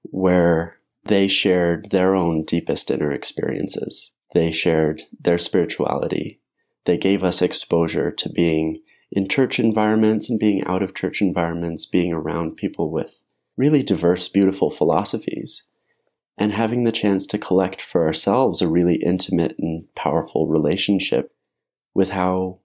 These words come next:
the divine presented itself. I have early memories of beautiful, beautiful prayers,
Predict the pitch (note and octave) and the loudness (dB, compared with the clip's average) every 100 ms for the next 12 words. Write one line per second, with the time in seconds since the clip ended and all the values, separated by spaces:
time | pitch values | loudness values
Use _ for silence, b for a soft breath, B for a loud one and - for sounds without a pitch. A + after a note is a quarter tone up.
0 | _ _ _ _ - A2 F#2 F#2+ G2 G2 | _ _ _ _ 0 0 0 2 2 0
1 | G2 - G#2 F2+ A#2+ C3+ - - - - | -2 -2 0 0 0 0 0 0 0 -2
2 | - - _ _ _ _ _ _ _ _ | -6 -10 _ _ _ _ _ _ _ _
3 | _ G#2+ G#2 G#2+ F2+ - _ - A2 A#2 | _ -4 0 -2 -4 -14 _ 0 2 4
4 | A2+ G2 F#2+ F#2+ F#2+ F#2+ F#2+ - F#2 E2+ | 4 4 4 4 4 0 -2 -6 -2 -2
5 | D#2 D2+ - - _ A2+ B2 C#3+ C#3+ A2+ | -2 -8 -18 -20 _ 2 4 4 2 2
6 | A2 G#2+ - - G#2 A2 A2 - G2+ F#2+ | 2 -2 -6 -4 2 2 2 -2 -2 0
7 | F#2 F2+ - - - F2 D2+ - - - | -4 -12 -20 -8 0 0 0 -4 -10 -12